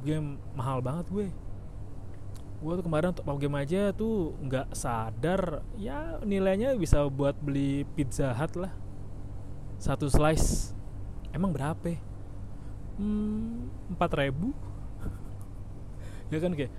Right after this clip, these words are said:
mana ada Pizza Hut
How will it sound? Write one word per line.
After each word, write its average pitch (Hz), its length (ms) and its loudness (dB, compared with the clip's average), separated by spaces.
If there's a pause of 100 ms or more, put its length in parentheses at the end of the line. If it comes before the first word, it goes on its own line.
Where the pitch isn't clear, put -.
(300)
mana 131 200 -4
ada 170 520 2 (880)
Pizza 156 320 2
Hut 170 160 2